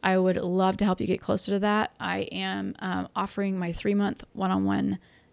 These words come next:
uh, mentorships again. I would absolutely love to have you in that container. Um, if you want to do that, please, please, please click the link in my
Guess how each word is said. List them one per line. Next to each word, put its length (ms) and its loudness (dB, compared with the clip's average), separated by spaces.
uh, 140 -2
mentorships 560 0
again. 420 2
I 80 0
would 100 0
absolutely 640 -4
love 400 -4
to 80 -8
have 160 -4
you 140 -4
in 180 -4
that 260 -6
container. 640 -2
Um, 280 2
if 220 -2
you 280 4
want 320 0
to 100 -2
do 140 2
that, 260 0
please, 680 0
please, 160 -2
please 360 2
click 260 -4
the 100 -2
link 380 0
in 340 -4
my 420 -6